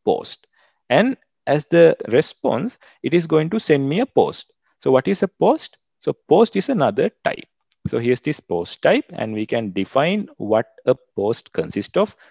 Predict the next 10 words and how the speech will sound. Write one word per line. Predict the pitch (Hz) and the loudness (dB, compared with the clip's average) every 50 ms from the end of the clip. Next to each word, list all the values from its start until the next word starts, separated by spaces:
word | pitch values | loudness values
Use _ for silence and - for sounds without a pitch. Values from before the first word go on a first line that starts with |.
| _ _ | _ _
So | _ - 110 110 | _ -4 -2 -2
it's | 110 104 117 | -2 0 -2
a | 110 | -2
post | - - 101 104 110 - - | -2 0 0 0 -2 -2 -4
consists | - 95 90 101 98 - - | -8 -8 -6 -6 -8 -8 -8
of | 101 - - | -8 -6 -6
an | 101 95 - _ - | -8 -8 -8 _ -10
I | - 78 78 80 | -10 -8 -8 -8
D, | 82 90 127 185 269 - _ _ _ _ _ _ | -6 -4 -4 -4 -4 -4 _ _ _ _ _ _
title, | - 85 82 - _ _ _ _ _ _ - 85 87 - 127 185 277 | -4 -4 -4 -4 _ _ _ _ _ _ -10 -10 -8 -8 -6 -6 -6